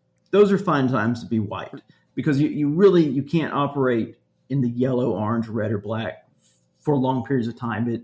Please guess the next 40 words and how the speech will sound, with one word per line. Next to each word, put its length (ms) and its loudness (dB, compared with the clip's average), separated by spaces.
it 180 -8
kind 200 -4
of, 220 -6
it 220 -6
has 200 -2
that 160 -2
mental 280 -2
fatigue, 440 -8
you 60 -2
know, 80 -2
you 140 -4
just 260 -10
mentally 440 0
can't 300 -6
do 180 0
it. 200 -10
Um, 560 -6
yellow 460 4
is 140 2
more 180 2
of 80 2
the 80 -2
sweet 300 -4
spot. 340 -4
This 180 -2
is, 340 -4
this 180 -4
is 140 -6
good, 360 2
basic 400 -2
central 540 -4
situational 560 -6
awareness, 420 -2
which 280 -8
a 40 -6
lot 280 2
of 80 0
us 160 -4
already 320 -2
have. 440 -4